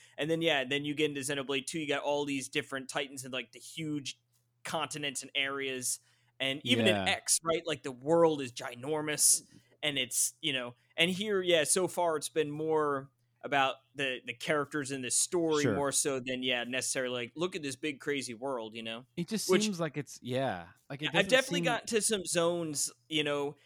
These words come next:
Speaker 1: as I'm traveling through that you stop and you look out, and, and it's gorgeous. The game looks
Speaker 2: For sure,
Speaker 1: awesome,
Speaker 2: yeah.
Speaker 1: um, and stuff. But yeah, you,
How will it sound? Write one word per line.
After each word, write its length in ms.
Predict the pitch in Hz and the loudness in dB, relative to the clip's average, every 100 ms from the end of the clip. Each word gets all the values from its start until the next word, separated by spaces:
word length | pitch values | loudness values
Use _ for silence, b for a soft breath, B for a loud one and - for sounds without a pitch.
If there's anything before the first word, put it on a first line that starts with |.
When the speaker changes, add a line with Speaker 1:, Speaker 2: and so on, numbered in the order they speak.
| b | b
Speaker 1:
as 200 | 139 143 | -2 0
I'm 80 | 147 | -2
traveling 480 | - 151 143 147 123 | -2 -2 -2 -4 -4
through 320 | 160 151 143 | -2 0 0
that 200 | 139 143 | -4 -4
you 60 | |
stop 360 | 135 - 127 127 | -2 2 2 0
and 80 | 127 | -4
you 80 | 131 | -4
look 180 | 127 | -2
out, 260 | 131 127 123 | 0 0 0
and, 120 | 131 - | -4 0
and 140 | 175 | 0
it's 180 | 156 - | 0 -4
gorgeous. 600 | - 180 151 117 120 - | 0 2 2 0 -6 -6
The 80 | 135 | -4
game 380 | 127 143 135 131 | -2 -2 -2 -4
looks 220 | 139 - | -4 0
Speaker 2:
For 80 | 127 | 2
sure, 20 | |
Speaker 1:
awesome, 420 | 131 95 80 - - | 2 0 -2 -6 -10
Speaker 2:
yeah. 220 | 87 71 104 | -12 -10 -6
Speaker 1:
um, 240 | 113 113 - | -6 -6 -8
and 120 | 131 | -4
stuff. 280 | - 139 123 | -2 -2 -2
But 120 | 165 | 0
yeah, 120 | 147 | 2
you, 240 | 143 143 | 2 0